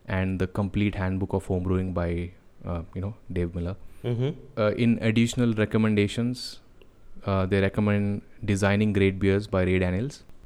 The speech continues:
Speaker 2: Mm-hmm.
Speaker 1: New Brewing Lager Beer by Greg Noonan, Principles of Brewing Science by George Fix,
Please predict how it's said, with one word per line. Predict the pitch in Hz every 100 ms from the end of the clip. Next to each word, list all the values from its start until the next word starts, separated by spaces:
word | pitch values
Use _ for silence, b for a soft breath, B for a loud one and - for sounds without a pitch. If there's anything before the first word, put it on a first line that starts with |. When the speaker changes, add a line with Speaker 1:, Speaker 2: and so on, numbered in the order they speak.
| -
Speaker 2:
Mm-hmm. | 127 120 160 - - - -
Speaker 1:
New | 113 107 113 107
Brewing | 101 101 101 95
Lager | 92 92 98
Beer | 95 92 95
by | 95 90 90 90 - - - -
Greg | 98 95 92
Noonan, | 95 98 117 151 b b b -
Principles | 110 110 - 104 101
of | 104 98 98
Brewing | 101 98 98
Science | 95 92 92 95
by | - 90
George | 98 95 -
Fix, | - - - -